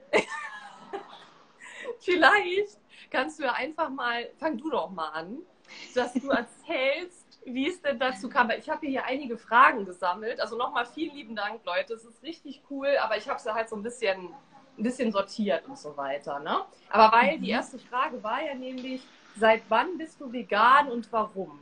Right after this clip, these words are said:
Speaker 1: Dann würde ich erstmal die Frage an dich geben, bevor ich dann was dazu sage. <laughs>
Speaker 2: Okay, gerne. Also,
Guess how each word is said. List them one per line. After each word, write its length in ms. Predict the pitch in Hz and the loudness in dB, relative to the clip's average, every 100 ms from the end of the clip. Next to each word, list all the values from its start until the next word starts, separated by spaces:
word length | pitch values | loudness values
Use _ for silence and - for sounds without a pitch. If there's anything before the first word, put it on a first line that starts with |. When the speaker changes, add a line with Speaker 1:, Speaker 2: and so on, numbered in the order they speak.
| 151 | -10
Speaker 1:
Dann 160 | 180 208 | -6 -4
würde 140 | 247 | -4
ich 100 | 247 | -4
erstmal 300 | 247 - 320 | -6 -6 -8
die 100 | 277 | -10
Frage 340 | - 240 277 220 | -6 -2 0 -2
an 120 | 214 | -6
dich 260 | 269 - | -10 -14
geben, 280 | - 294 294 | -8 -8 -8
bevor 260 | 269 - 233 | -12 -6 -6
ich 160 | 233 - | -6 -10
dann 140 | 151 | -10
was 200 | 151 - | -10 -12
dazu 280 | 156 156 - | -14 -16 -20
sage. 520 | 156 156 156 156 160 196 - | -8 -6 -4 -6 -12 -20 0
<laughs> 840 | 311 - 359 - 370 - - 381 - | 2 4 0 2 -2 -2 -2 -2 -2
Speaker 2:
Okay, 500 | 175 - - 165 156 - - | -6 -2 2 2 0 -10 2
gerne. 520 | 170 165 170 151 156 - - - - - - - - - | 6 6 4 -2 -12 -18 -20 -20 -18 -12 -10 -10 -4 6
Also, 600 | 196 220 214 185 165 | 8 8 4 -2 -4